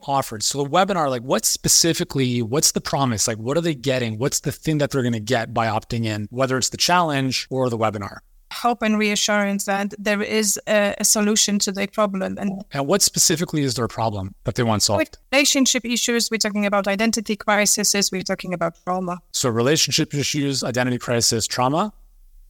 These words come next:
Speaker 2: Mm-hmm.
Speaker 1: Can we narrow that down to, like, one?
Speaker 2: I call it pain, but that's very vague.
Speaker 1: Yeah,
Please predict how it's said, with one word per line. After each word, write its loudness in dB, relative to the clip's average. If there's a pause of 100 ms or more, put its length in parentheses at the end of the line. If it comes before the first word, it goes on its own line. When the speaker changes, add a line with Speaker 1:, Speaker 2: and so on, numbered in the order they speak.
(160)
Speaker 2:
Mm-hmm. -8 (880)
Speaker 1:
Can 0
we 4
narrow 6
that 2
down 0
to, 2
like, -4
one? -6 (400)
Speaker 2:
I -2
call 2
it 0
pain, 2
but -4
that's 0
very 0
vague. -4 (180)
Speaker 1:
Yeah, -4